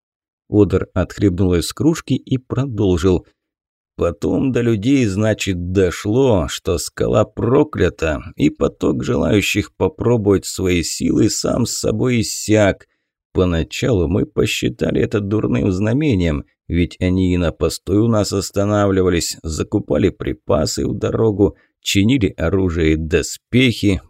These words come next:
подковывали коней. А потом пришел Орден Сияющего Клинка,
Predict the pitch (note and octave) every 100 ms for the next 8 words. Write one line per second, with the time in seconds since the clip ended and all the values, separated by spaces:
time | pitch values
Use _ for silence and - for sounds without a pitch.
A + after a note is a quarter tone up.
0 | _ D#2+ C2+ - - B2 G#2 D#2+ D2 C#2+
1 | - D2 G#2+ B2 A2 _ _ _ _ _
2 | - D2 - - - C3+ D3 F2 - _
3 | - - F#2+ F#2 C3+ C#3+ - D#3 D3+ C3+
4 | B2+ G2 G#2+ A2 G#2+ F#2+ F2 - F#2+ A2
5 | G2+ - F2+ A2 B2+ A#2+ C#2 E2+